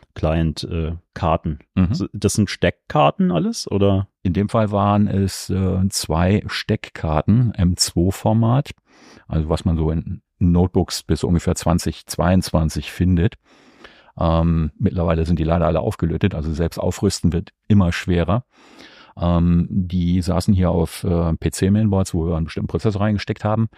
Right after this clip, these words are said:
Speaker 2: Und, äh, außerdem hatten wir ein Smartphone dabei, ein Pixel acht, was schon Wi-Fi sieben ab Werk kann.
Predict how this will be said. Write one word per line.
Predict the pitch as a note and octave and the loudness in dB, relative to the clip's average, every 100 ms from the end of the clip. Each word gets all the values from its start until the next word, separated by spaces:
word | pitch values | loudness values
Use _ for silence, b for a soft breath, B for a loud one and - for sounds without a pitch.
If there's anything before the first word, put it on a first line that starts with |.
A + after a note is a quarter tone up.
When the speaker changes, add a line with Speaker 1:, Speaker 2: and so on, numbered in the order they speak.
| B B B B B | B B B B B
Speaker 2:
Und, | F#2+ G2 G2 G2+ | 2 4 4 2
äh, | |
außerdem | G2 G2 G2 - F#2+ G2+ G#2 | 4 4 4 2 0 2 2
hatten | F#2+ | 2
wir | F#2+ | 0
ein | F#2+ | -2
Smartphone | - F#2 G2 - F2 | 2 2 2 2 0
dabei, | D#2 D#2+ | 2 0
ein | D#2 D#2+ | 0 0
Pixel | F2 - F2 | -2 0 0
acht, | - E2 - - | 2 0 -2 -4
was | F#2 F2+ E2+ | -2 -2 -2
schon | - E2 | 0 0
Wi-Fi | D#2+ F2 F2 | 2 0 0
sieben | D#2+ F2+ F#2 | 2 4 4
ab | - D2 | 2 0
Werk | E2 D#2 - | 0 0 -8
kann. | - C2 C2 | -6 -4 -4